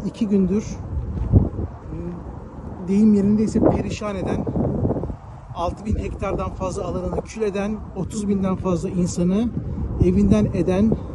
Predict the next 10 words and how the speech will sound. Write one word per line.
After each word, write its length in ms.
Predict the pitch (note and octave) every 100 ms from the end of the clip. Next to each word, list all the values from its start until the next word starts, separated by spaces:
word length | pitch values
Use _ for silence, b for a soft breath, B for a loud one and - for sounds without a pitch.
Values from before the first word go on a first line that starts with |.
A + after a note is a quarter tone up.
| - - - - - - - F#3+
bu 60 |
yangın 380 | G#3 G3 F#3+ F3+ - - -
iki 140 | A3
gündür 300 | G3+ F#3 F3
devam 360 | F#3 G3+ G#3+ G3
ediyor. 280 | F3 F#3+ A3+ - - - - - - -
Müthiş 320 | - - -
bir 120 | -
rüzgar 360 | F#3 E3+ G#3 G#3+
var. 240 | F#3 G#3+